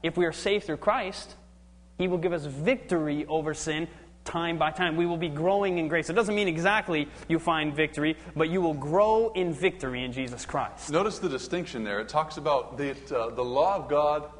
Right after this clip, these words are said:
Speaker 2: that was referring to sacrifice and offering or burnt offerings. It wasn't desired or required.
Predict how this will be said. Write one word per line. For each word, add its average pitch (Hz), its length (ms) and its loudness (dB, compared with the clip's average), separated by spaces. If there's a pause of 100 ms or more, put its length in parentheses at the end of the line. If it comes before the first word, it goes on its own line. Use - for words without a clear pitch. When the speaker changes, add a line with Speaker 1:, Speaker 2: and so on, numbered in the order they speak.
(240)
Speaker 2:
that 135 380 -2
was 139 260 -2
referring 147 380 -2
to - 100 -10
sacrifice 147 560 0
and 127 140 -8
offering 127 560 -2
or 127 140 0
burnt 170 340 0
offerings. 113 580 -4 (320)
It 151 160 -4
wasn't 143 320 0
desired 151 580 0
or 165 200 0
required. 135 560 -2